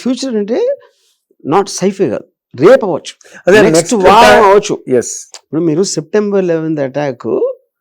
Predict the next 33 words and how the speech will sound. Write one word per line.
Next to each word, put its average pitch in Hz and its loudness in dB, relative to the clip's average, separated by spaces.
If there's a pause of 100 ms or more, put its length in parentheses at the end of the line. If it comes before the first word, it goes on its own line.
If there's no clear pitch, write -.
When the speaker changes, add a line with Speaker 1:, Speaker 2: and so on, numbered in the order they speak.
(260)
Speaker 1:
జరిగింది, 139 -2 (200)
అప్పుడు - -6
అల్ 175 -2
ఖైదా 170 0
అనేది 147 -6
తెలిసింది 143 -4
మనకి. - -20 (600)
సెప్టెంబర్ 285 2
టెన్త్ 269 4
కూడా 269 6
తెలియదు. 185 4 (1600)
అంటే 196 0 (100)
సెప్టెంబర్ 254 0 (140)
టెన్త్న 196 -4 (380)
జనాలకి 185 -2 (100)
రేపటి 196 0
నుంచి 208 -2
ప్రపంచం 196 0
మారిపోతుంది 180 -4
అనుకుని 160 -6
తెలుసా? 156 -4 (300)
Speaker 2:
వన్ 147 2
డే 165 6 (120)
ముందు 165 0
కూడా 165 2
తెలియదు. 254 2
Speaker 1:
తెలీదు. 208 4 (440)
యా. - -4 (420)
Speaker 2:
తెలియదు. 226 6
Speaker 1:
అప్పుడు 185 2
నేను - 6
Speaker 2:
తెలియదు. 269 6
Speaker 1:
ఏమంటున్నాను, 220 2